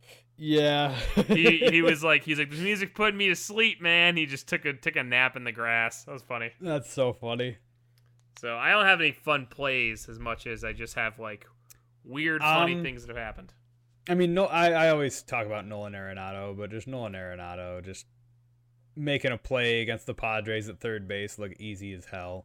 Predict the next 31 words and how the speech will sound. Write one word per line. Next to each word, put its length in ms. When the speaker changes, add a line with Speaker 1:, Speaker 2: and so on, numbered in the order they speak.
Speaker 2:
Yeah. 240
Speaker 1:
Just 200
Speaker 2:
That 80
was 140
good. 160
Nolan 200
Arenado 320
is 100
really 160
good. 120
Speaker 1:
I 140
know. 220
I'm 300
a-, 220
at 100
the 120
end 120
of 60
the 80
year, 280
man. 280
He, 280
if 120
he 340
isn't 200
gonna 140
stay 180
with 100
the 80
Rockies, 480
which 160